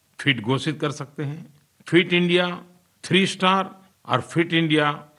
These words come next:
फ़ाइव स्टार रेटिंग्स भी दी जाएगी। मैं अनुरोध करता हूं कि सभी स्कूल फिट इंडिया रैंकिंग में शामिल हो और फिट इंडिया ये सहज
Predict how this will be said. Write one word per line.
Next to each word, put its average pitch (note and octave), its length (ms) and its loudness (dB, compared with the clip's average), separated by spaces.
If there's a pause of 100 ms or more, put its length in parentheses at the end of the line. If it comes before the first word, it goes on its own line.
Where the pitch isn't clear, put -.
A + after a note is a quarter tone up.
(100)
फ़ाइव D#3+ 240 2
स्टार D#3+ 320 0
रेटिंग्स C3+ 680 -2 (240)
भी D3+ 120 2
दी D#3 220 0
जाएगी। E3 500 -4 (420)
मैं G#2+ 120 -4
अनुरोध B2+ 380 2
करता C#3 320 0
हूं C3 200 0 (520)
कि D#3 80 -4
सभी G3+ 400 2
स्कूल C3+ 540 -2 (400)
फिट F3+ 240 2
इंडिया E3 280 4
रैंकिंग C3+ 440 2
में A2+ 300 -2
शामिल D3 440 2
हो D#3+ 460 -4 (220)
और C3 280 -2
फिट G#3+ 300 0
इंडिया C#3 440 2 (640)
ये B2+ 140 0
सहज E3 760 2